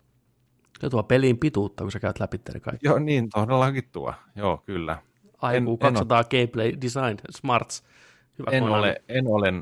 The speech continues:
Speaker 2: nauttinut Silent Hill kolmosesta kyllä yhtään. Ykkösestä, kakkosta nautin.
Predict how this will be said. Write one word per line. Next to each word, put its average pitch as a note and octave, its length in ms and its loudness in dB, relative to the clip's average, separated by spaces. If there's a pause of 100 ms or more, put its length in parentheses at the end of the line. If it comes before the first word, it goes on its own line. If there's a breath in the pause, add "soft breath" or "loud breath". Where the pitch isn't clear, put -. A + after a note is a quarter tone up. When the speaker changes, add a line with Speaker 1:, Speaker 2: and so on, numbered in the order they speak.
(140)
Speaker 2:
nauttinut G2+ 580 -4
Silent G2+ 440 -2
Hill F2 100 -18
kolmosesta E2+ 540 -6
kyllä - 160 -18
yhtään. F2+ 640 -6
Ykkösestä, F2 440 -16
kakkosta F2+ 460 -6
nautin. F2 560 -6